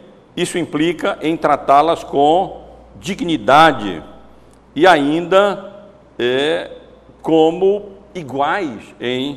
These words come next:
Cristo Jesus. Dignidade, por isso que sois juntamente herdeiros da mesma graça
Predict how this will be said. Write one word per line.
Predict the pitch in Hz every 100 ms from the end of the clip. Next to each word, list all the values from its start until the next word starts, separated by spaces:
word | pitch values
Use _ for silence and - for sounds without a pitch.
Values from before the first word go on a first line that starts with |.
| - -
Cristo | 147 113 110
Jesus. | 101 98 - 76 78
Dignidade, | 113 135 143 113 131 165
por | 151 147
isso | 151 -
que | 147
sois | - 131 131
juntamente | 120 214 156 123 117 131 -
herdeiros | 107 92 104 120 139 - - -
da | - 110
mesma | 98 104 107 113 120 - - -
graça | 90 90 87 - -